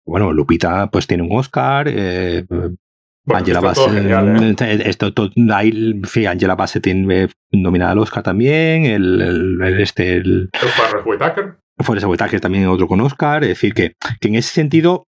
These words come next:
Speaker 1: en ge-, yo creo que en general es algo que, que hay, de hecho hay un, en el, en el, lo de Disney Plus, en el,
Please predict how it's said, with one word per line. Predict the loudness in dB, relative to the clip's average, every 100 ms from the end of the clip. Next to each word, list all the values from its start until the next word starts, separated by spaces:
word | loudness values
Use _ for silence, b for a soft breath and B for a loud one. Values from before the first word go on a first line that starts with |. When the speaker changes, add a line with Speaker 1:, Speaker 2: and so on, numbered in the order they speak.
| -8
Speaker 1:
en | -4
ge-, | -2 2
yo | 2
creo | 2
que | 0
en |
general | 0 0 2 2 0
es |
algo | 0 0 0 0
que, | -2
que | 0 0 0 0
hay, | 0 0
de | 0
hecho | 0 0
hay | 2
un, | 2 2 2 2 2
en | 2 2
el, | 2 0 2
en | 2 2
el, | 2
lo | 2
de | 2 2 0 -2 0
Disney | 2 2
Plus, | 2 0 2 0
en | 2 2 2
el, | 2 2